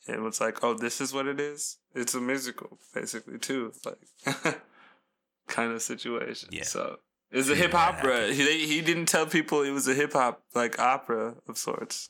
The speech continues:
Speaker 1: So.
Speaker 2: People weren't happy.
Speaker 1: Yeah, they weren't happy. He shoulda came out the gate.
Speaker 2: But that's it.
Speaker 1: But yeah, that's it, y'all.
Speaker 2: That's it for, uh, episode two, season two of The Fearless Show.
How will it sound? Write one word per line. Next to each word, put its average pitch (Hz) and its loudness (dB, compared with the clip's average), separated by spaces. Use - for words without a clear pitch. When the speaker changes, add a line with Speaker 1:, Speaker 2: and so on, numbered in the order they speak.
Speaker 1:
So. - -2
Speaker 2:
People 87 -8
weren't 82 -14
happy. 85 -16
Speaker 1:
Yeah, 120 0
they 113 0
weren't 123 2
happy. 127 -6
He 127 -6
shoulda 127 2
came 139 4
out 139 2
the 139 0
gate. 131 4
Speaker 2:
But 113 4
that's 135 10
it. 139 12
Speaker 1:
But - 2
yeah, 139 4
that's 139 2
it, 151 4
y'all. 123 4
Speaker 2:
That's 107 0
it 110 4
for, 104 2
uh, 101 2
episode 104 0
two, 104 0
season 92 -6
two 87 -8
of 92 -20
The - -16
Fearless 92 -6
Show. 92 -6